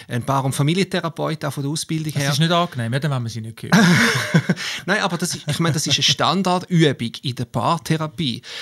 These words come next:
Speaker 1: ist, äh, das Perspektive einnehmen vom anderen.
Speaker 2: Schau, wir haben eine Minute, aber ich drücke jetzt Pause, weil das ist jetzt mega wichtig. Also,
Speaker 1: Soll ich
Speaker 2: gib,
Speaker 1: das, findest
Speaker 2: gib, la, la, la los.
Speaker 1: Okay.
Speaker 2: Mach jetzt, gib.
Speaker 1: Genau, also es, es ist extrem wichtig, um können Perspektive vom Gegenüber einnehmen. Das ist in, in Paaren, jeder Form von Beziehung wichtig.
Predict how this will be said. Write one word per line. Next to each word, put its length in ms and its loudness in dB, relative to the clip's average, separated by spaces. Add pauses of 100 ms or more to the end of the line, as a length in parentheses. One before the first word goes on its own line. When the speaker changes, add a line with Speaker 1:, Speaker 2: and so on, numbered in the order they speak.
(180)
Speaker 1:
ist, 320 2
äh, 120 0
das 120 -2
Perspektive 720 -4
einnehmen 340 -2
vom 140 -4
anderen. 480 -2
Speaker 2:
Schau, 100 -2
wir 120 2
haben 80 2
eine 60 2
Minute, 340 0
aber 60 0
ich 60 0
drücke 180 -6
jetzt 140 -10
Pause, 340 0
weil 80 -4
das 100 -4
ist 40 -6
jetzt 140 -10
mega 200 -6
wichtig. 320 -12
Also, 160 0
Speaker 1:
Soll 60 2
ich 100 2
Speaker 2:
gib, 80 -8
Speaker 1:
das, 80 -10
findest 320 2
Speaker 2:
gib, 40 -4
la, 160 4
la, 180 -2
la 140 2
los. 300 -6
Speaker 1:
Okay. 200 4
Speaker 2:
Mach 60 -2
jetzt, 120 -8 (100)
gib. 160 -8
Speaker 1:
Genau, 320 4
also 280 2
es, 380 -6
es 180 -6
ist 140 -2
extrem 500 -2
wichtig, 420 -6
um 80 -6
können 200 -4
Perspektive 760 -4
vom 140 -4
Gegenüber 480 -4
einnehmen. 420 -4
Das 160 -4
ist 160 -2
in, 80 -8
in 180 -10
Paaren, 360 2
jeder 360 -2
Form 240 -4
von 120 -10
Beziehung 400 -6
wichtig. 400 -10